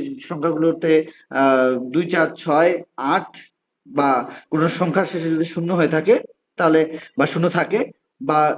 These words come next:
এককভাবে যদি দুই, চার, ছয়, আট দেখতে পাই বা এগুলো যদি কোনো সংখ্যার শেষে থাকে সেগুলোকে জোড় সংখ্যা বলে। তাহলে আমরা এখানে ছয়, বারো, বত্রিশ, আটচল্লিশ এবং পঞ্চাশ পেয়ে যাচ্ছি।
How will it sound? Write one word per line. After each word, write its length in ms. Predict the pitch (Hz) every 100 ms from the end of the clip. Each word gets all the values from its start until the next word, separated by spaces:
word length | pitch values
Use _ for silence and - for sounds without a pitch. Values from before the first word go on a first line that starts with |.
| -
এককভাবে 420 | 156 185 175 185 180
যদি 160 | 170
দুই, 220 | 160 160 175 175
চার, 180 | 156 151 -
ছয়, 180 | 160
আট 240 | 143 147 165 - - 143
দেখতে 220 | - 175
পাই 180 | 202 269
বা 160 | 294 147 143 -
এগুলো 240 | 160 147 160
যদি 160 | 156
কোনো 160 | 160 151 151
সংখ্যার 220 | 151 156
শেষে 140 | 160
থাকে 240 | 220 160 196 - -
সেগুলোকে 260 | - 160 151
জোড় 140 | 156
সংখ্যা 180 | 151 135
বলে। 120 | 127
তাহলে 160 | 131 147
আমরা 120 | 147
এখানে 200 | 147 -
ছয়, 300 | - 175 190 - - - _ _
বারো, 480 | 127 113 135 143 208 254 - _ - 120
বত্রিশ, 540 | 147 147 170 226 294 - - - -
আটচল্লিশ 480 | 151 151 180 196 233
এবং 160 | 165 151
পঞ্চাশ 260 | 156 139 147 156
পেয়ে 160 | 131
যাচ্ছি। 240 | 117 -